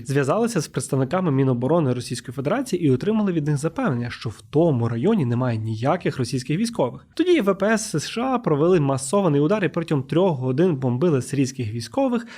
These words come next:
і вагнерівців бомбардувальниками, безпілотниками, вогневими літаками, гвинтокрилами і винищувачами.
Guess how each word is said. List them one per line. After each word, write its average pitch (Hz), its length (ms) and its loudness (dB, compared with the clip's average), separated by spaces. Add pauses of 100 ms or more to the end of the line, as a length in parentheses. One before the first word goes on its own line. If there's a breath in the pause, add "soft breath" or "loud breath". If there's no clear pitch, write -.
(100)
і 247 120 4
вагнерівців 131 680 0
бомбардувальниками, 151 1000 0
безпілотниками, 143 840 0
вогневими 135 520 0
літаками, 156 580 -2
гвинтокрилами 135 680 0
і 175 160 -2
винищувачами. 127 800 -2